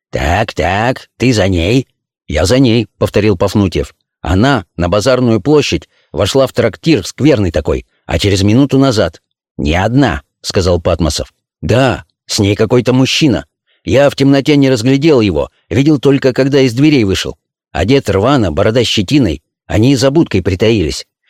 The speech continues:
Я в темноте к ним. Что говорили, не слыхал, только и разобрал. 'Буду», — сказал он. Потом он опять в кабак, а она домой. «Так, отлично», — тихо произнёс Патмосов. «Что теперь делать?» —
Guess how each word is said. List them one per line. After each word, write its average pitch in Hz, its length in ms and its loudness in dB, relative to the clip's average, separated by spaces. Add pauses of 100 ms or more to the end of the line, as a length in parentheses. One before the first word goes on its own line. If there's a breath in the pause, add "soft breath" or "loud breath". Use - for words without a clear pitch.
(180 soft breath)
Я 104 220 0
в - 80 -8
темноте 113 480 2
к - 80 -8
ним. 113 260 2 (360)
Что - 300 -2
говорили, 120 480 2
не 113 120 2
слыхал, 120 480 0
только 127 300 0
и 123 60 4
разобрал. 123 540 2 (240)
'Буду», — 139 480 0 (160)
сказал 90 400 0
он. 73 160 -4 (380)
Потом 135 260 2
он 135 300 2
опять 127 320 0
в - 60 -16
кабак, 92 440 -2 (140)
а 80 160 -4
она 98 180 0
домой. 104 380 0 (600)
«Так, 71 680 -4 (340)
отлично», — 120 840 -2 (280)
тихо 104 260 -2
произнёс 95 440 0
Патмосов. 85 540 -4 (360)
«Что 123 260 0
теперь 131 280 0
делать?» — 92 360 -2